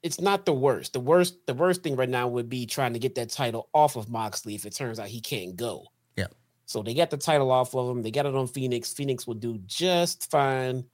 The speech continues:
Speaker 1: Moxley can take all the time he needs, come back, and save the goddamn company again, 'cause that's what he fucking does, man.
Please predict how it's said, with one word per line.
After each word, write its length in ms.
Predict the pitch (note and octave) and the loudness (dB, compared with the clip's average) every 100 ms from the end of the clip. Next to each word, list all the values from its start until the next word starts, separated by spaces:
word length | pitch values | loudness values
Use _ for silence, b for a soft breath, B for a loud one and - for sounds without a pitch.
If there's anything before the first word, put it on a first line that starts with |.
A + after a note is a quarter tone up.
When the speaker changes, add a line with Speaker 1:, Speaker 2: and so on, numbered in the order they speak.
| _ _ _ _ _ A2+ | _ _ _ _ _ -6
Speaker 1:
Moxley 360 | A#2+ A#2 C3 | -4 -2 -6
can 140 | A2+ G2+ | -6 -6
take 180 | C3+ B2+ | -4 -2
all 100 | A2+ | -2
the 80 | |
time 300 | A#2 B2+ A#2+ | -4 -4 -4
he 80 | G#2+ | -4
needs, 500 | B2 D3 C#3+ C#3 - | -4 -2 -2 -6 -8
come 240 | - A#2+ A2+ | -8 -6 0
back, 340 | C3 C3 B2 | 2 0 -2
and 220 | G#2+ G2+ | -8 -6
save 380 | - C3 A#2 A2+ | -4 -2 -2 -4
the 80 | A2+ | -6
goddamn 460 | A#2 A#2 A2+ A2+ | -4 -4 -6 -8
company 420 | G#2+ B2 G2 G#2 G2 | -6 -8 -8 -10 -10
again, 340 | F2 F#2 E2+ | -10 -10 -10
'cause 100 | E2+ | -14
that's 200 | F#2 - | -14 -12
what 100 | F#2 | -12
he 100 | F#2 | -10
fucking 320 | F2 D#2+ F2 | -12 -14 -16
does, 280 | - G1+ - | -16 -18 -20
man. 600 | _ _ _ _ _ B | _ _ _ _ _ B